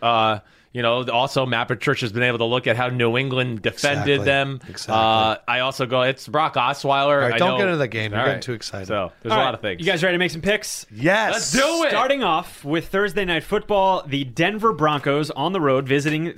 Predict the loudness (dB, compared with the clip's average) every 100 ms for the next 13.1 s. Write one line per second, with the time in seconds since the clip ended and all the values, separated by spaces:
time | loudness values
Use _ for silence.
0 | -4 -2 0 -2 0 -2 0 2 2 0
1 | -4 -6 0 2 2 2 2 2 2 -2
2 | 0 -2 -2 -6 -4 -4 -4 -8 -8 -2
3 | 0 2 0 2 2 2 0 0 0 0
4 | 2 4 4 2 0 0 0 -4 0 0
5 | 0 0 0 -2 -2 -2 -2 0 0 0
6 | 0 0 -2 -2 -4 0 2 4 2 2
7 | 0 0 0 0 0 0 0 0 -2 -2
8 | -6 -4 -4 -4 -8 -4 -2 -2 -4 -4
9 | -2 -2 2 4 4 4 2 2 0 0
10 | 0 0 0 0 0 0 0 -2 0 -2
11 | -2 -10 _ -18 -6 -6 -2 0 2 0
12 | 2 2 2 2 2 2 0 0 0 0
13 | -2